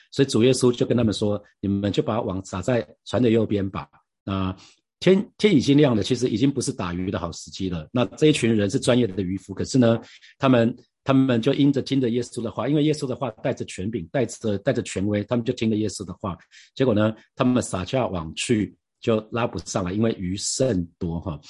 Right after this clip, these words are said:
所以顺-，顺从的结果就是他们捕获了许许多多的鱼。好，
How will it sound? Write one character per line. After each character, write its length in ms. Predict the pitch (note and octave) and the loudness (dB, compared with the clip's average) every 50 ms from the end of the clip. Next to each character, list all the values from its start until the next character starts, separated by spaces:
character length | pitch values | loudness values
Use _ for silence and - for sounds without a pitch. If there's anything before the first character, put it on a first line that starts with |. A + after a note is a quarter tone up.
| - - - _ _ | -20 -20 -20 _ _
所 120 | - A#2 | -2 -2
以 20 | G#2+ | 0
顺-， 240 | - - F#3+ D#3+ C3+ | 2 4 4 4 2
顺 300 | - - - - - F3 | 0 -4 -4 0 2 2
从 120 | - B2 A#2 | 2 4 2
的 80 | B2 A2+ | 2 0
结 240 | - - A#2 A2 A#2 | 0 0 -2 -2 0
果 120 | A2+ G2+ | -2 -2
就 100 | E2+ A2+ | -4 -4
是 60 | A2 A2+ | -4 -2
他 80 | A2+ | -2
们 100 | A2 G2 - | -2 -2 -4
捕 140 | - F2+ | -8 -8
获 120 | D#2+ A#2+ - | -4 -4 -4
了 100 | F2 F2 - | -4 -4 -8
许 180 | - - - B2 | -8 -6 -6 -6
许 200 | - G2+ F2+ - - | -4 -6 -10 -10 -6
多 140 | A2 G#2+ G#2+ | -6 -6 -4
多 140 | - A2 | -4 -6
的 120 | F#2+ G2 G2 - - | -4 -4 -6 -6 -8
鱼。 320 | F#2+ F#2+ D#2 D#2+ F2 F#2+ - _ _ _ _ _ _ _ - | -12 -12 -10 -8 -8 -10 -10 _ _ _ _ _ _ _ -4
好， 280 | F#2 F#2+ B2+ - - | 0 0 0 0 -2